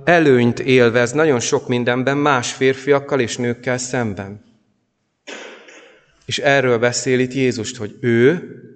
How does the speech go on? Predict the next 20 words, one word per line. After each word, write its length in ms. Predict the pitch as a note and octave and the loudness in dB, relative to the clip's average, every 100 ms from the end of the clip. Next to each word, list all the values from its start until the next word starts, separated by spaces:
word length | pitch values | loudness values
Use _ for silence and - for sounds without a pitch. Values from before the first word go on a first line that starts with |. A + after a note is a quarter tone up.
| - _ _ _ | -20 _ _ _
az 160 | - - | -8 -2
ő 240 | C#3+ B2+ | 2 4
szava, 440 | B2+ B2+ C#3 C3+ C#3 | 2 0 0 2 2
az 160 | A#2+ | 2
ő 140 | C#3+ B2+ | -2 -2
igényei 640 | - B2 B2+ C3 C#3 C3 | -2 -2 0 2 2 2
a 60 | |
tanítvány 600 | A#2 C3+ A#2+ B2 B2+ B2+ | 0 -2 -2 -2 -2 -2
életébe 480 | C3 C3 C3 C#3 C3+ | 0 -2 -4 -4 -2
előnyt 420 | D3+ C#3+ A#2+ G#2+ | -2 0 0 -4
kell, 220 | - A2+ A2 | -4 -4 -4
hogy 160 | G#2+ | -4
élvezzenek, 760 | A2+ G#2+ G2+ G2+ G2+ G2 A2+ A#2 | -2 -2 -4 -6 -8 -6 -8 -6
még 180 | B2+ C#3 | -2 -2
a 80 | |
családtagjainknak 1200 | B2+ G#3+ F#3+ B2+ A2 B2 A2+ A2 G#2+ G#2 G#2 G#2 | 0 0 2 2 -2 -4 -4 -2 -4 -4 -6 -6
az 320 | A2 G#2 G#2+ C3+ | -4 -6 -8 -14
igényeivel 640 | A#2 A2+ G#2+ G#2+ G#2 G#2+ | -8 -6 -4 -6 -6 -8
szemben 460 | - A2+ G#2+ G2+ G2 | -8 -8 -8 -10 -12
is. 340 | G#2+ - - | -16 -20 -20